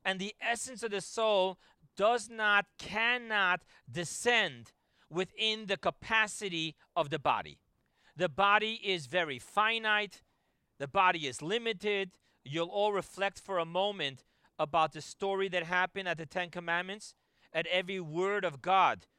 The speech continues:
that great revelation, the soul left the body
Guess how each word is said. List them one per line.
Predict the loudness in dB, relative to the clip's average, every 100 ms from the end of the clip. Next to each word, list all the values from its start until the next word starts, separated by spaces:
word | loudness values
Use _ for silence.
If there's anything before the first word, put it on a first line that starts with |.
| _ -4
that | -4 -6
great | -4 0 0 -2
revelation, | -4 -2 -2 -4 -4 -8
the | -10
soul | -6 -4 -2
left | -2 -4
the | 0
body | 2 2 0